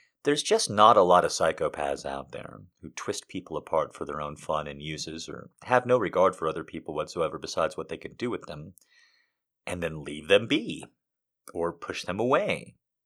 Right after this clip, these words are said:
And boy, howdy, do I do both. <laughs> Working on the second. <clears throat>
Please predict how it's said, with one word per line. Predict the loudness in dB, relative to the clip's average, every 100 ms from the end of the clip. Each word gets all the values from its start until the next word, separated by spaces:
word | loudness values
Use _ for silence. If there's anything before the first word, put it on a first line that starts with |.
| _ _ _ -12
And | -10 -10 _
boy, | -2 -2 -4
howdy, | 0 6 6 6
do | -6 2
I | 4 4
do | 2 -6
both. | -4 -4 -4 -8 -20 -20 _ _ _ _ _ _ _ _
<laughs> | -20 _ -20 _ _ _ -20 -18 -18 -18
Working | -6 -6 -6 -10
on | -10 -10
the |
second. | -10 -10 -12 _ -20 _ _ _ _ _ _ _ _ _ _ _ _ _ _ _ _ _ _ -20 -20 -20 -20 -20 -20 _ _ _ -14
<clears throat> | -4 -2 -4 -10